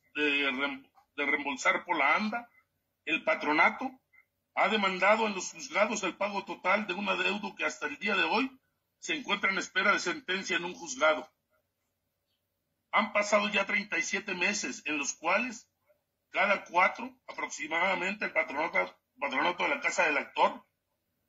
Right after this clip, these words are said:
promueve incidentes de liquidación. Así se denominan a los pagos que reclaman en los juicios que han emprendido en nuestra contra y en los que piden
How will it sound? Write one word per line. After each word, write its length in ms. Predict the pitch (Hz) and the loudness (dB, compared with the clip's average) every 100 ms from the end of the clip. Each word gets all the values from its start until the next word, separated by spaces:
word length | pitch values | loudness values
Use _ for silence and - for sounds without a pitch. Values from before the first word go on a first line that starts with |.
| _ _ _ _ | _ _ _ _
promueve 640 | 156 156 160 190 214 208 - _ _ _ _ - | -4 -4 0 0 0 -2 -8 _ _ _ _ -6
incidentes 1200 | 202 185 - 196 220 233 220 202 170 - - _ - | -4 2 4 4 0 0 -2 -4 -6 -8 -16 _ -8
de 140 | 147 | -6
liquidación. 760 | 143 131 151 143 - 151 147 135 _ _ _ _ _ _ _ _ | -6 -6 -4 -2 -2 0 0 -2 _ _ _ _ _ _ _ _
Así 240 | 123 123 - | -6 -4 -2
se 160 | 202 | 2
denominan 640 | 185 170 160 190 202 190 175 | 2 2 0 0 2 2 2
a 80 | |
los 140 | 156 127 | 0 -2
pagos 520 | 165 175 196 220 - _ - _ - | 2 2 2 -4 -8 _ -20 _ -4
que 100 | 156 | 0
reclaman 500 | 135 156 185 190 180 | 2 4 4 2 0
en 100 | 170 | -4
los 140 | 147 | -6
juicios 420 | - 208 208 190 | -6 -2 0 0
que 100 | - | 0
han 80 | 175 | -2
emprendido 520 | 180 - 156 180 185 | -2 -4 -6 -4 -2
en 60 | 170 | -2
nuestra 320 | 147 - - | -4 -6 -4
contra 480 | 165 196 - 196 - _ _ _ - | -2 -4 0 0 0 _ _ _ -8
y 100 | 151 | -4
en 100 | 160 | -2
los 140 | 151 | -2
que 140 | - - | -4 -4
piden 480 | 202 240 233 254 | 0 0 0 -4